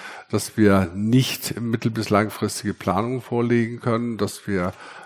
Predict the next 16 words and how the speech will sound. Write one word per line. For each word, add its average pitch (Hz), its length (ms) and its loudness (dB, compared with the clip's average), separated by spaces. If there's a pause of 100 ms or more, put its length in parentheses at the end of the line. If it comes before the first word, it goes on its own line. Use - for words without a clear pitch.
was - 240 2
die 92 320 0
Cashflow-Stabilität 113 1300 -2
in 98 160 -12
die 98 100 -12
Zukunft - 440 -14
geht, 117 200 2
ist, 110 180 -2
eher 98 320 0
Schwierigkeiten 120 840 0
haben. 113 260 4
Der 101 120 0
Kapitalmarkt 98 680 0
fordert 120 380 0
das 127 180 -4
häufig, 131 440 -6